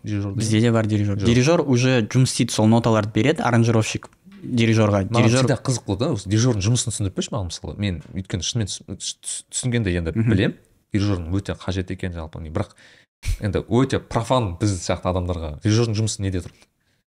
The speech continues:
Speaker 2: Ә, дирижердің жұмысы, ә, например, оркестр бар, иә?
Speaker 1: Иә.
Speaker 2: Оркестр отыр.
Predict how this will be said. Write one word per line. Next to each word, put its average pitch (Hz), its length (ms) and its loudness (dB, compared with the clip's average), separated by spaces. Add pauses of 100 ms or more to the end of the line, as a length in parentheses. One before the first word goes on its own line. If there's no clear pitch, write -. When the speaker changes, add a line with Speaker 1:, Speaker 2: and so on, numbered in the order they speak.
(180)
Speaker 2:
Ә, 104 420 4 (240)
дирижердің 120 600 2
жұмысы, 151 440 4 (200)
ә, 214 220 -6
например, 123 500 2 (640)
оркестр 117 460 0
бар, 101 160 4
иә? 120 200 2 (140)
Speaker 1:
Иә. 85 220 -8
Speaker 2:
Оркестр - 520 -4
отыр. 107 320 -2